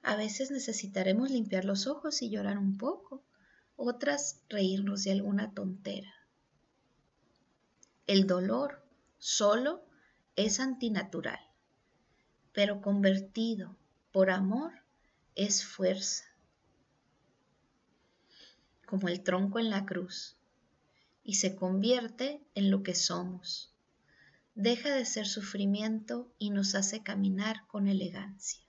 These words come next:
Espero que esta charla te ayude a acompañar a las personas con algún dolor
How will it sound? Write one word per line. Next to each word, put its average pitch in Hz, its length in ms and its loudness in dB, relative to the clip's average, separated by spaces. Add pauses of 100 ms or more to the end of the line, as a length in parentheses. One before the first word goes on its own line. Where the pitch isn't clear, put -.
(3000)
Espero 247 500 2
que 233 120 -2
esta 208 260 -6
charla 226 480 0
te 202 100 0
ayude 240 380 2
a 240 40 -2
acompañar 202 680 -2
a 240 40 0
las 220 220 -2
personas 254 640 -2
con 196 220 0
algún 190 400 0
dolor 98 400 -4